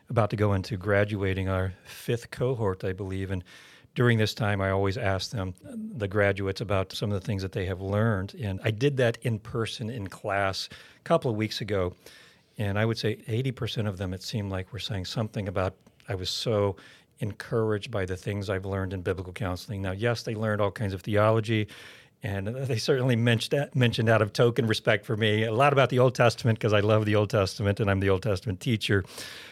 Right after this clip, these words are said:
But let me just give you a few quotes here from them that I came prepared with. One young man said this, "More than anything, I am ready and eager to make biblical counseling central to my life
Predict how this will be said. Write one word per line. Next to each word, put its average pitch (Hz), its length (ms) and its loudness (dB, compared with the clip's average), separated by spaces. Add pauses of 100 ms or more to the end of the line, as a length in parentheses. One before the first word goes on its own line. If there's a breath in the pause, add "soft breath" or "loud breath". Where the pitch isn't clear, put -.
(160 loud breath)
But 110 200 2
let 139 100 4
me 208 80 4
just 160 180 -2
give 127 200 2
you 107 300 6 (140)
a 98 80 2
few 120 600 2
quotes 135 500 2
here 95 340 2
from 98 360 0
them 95 300 2
that 92 140 2
I 98 200 4
came 113 360 0
prepared 104 520 0
with. 101 400 4 (500 loud breath)
One 117 300 6
young 110 200 6
man 104 220 6
said 98 300 2
this, 98 400 2 (320)
"More 117 320 6
than 120 120 6
anything, 110 560 2 (800 soft breath)
I 117 120 6
am 98 140 2
ready 127 460 6
and 113 240 4
eager 123 320 4
to 120 140 -2
make 101 300 2 (300 soft breath)
biblical 117 440 4
counseling 107 580 2
central 139 640 2
to 123 200 -2
my 110 200 6
life 98 480 2